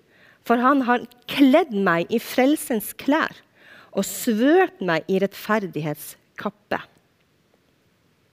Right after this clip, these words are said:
De klærne, de får vi ikke ved å være flinke og snille. Akkurat som huslånet mitt. Det, banken, eh,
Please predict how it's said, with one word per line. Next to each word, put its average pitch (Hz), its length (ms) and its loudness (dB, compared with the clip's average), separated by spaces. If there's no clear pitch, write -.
De 330 160 6
klærne, 220 460 2
de 226 80 -2
får 208 240 0
vi 202 140 -6
ikke 190 320 -4
ved 180 100 2
å 165 80 2
være 151 160 -2
flinke 190 680 -6
og 165 80 -14
snille. 147 320 -2
Akkurat 214 240 0
som 220 120 2
huslånet 247 540 2
mitt. - 320 -6
Det, 175 880 2
banken, 214 460 0
eh, 165 280 0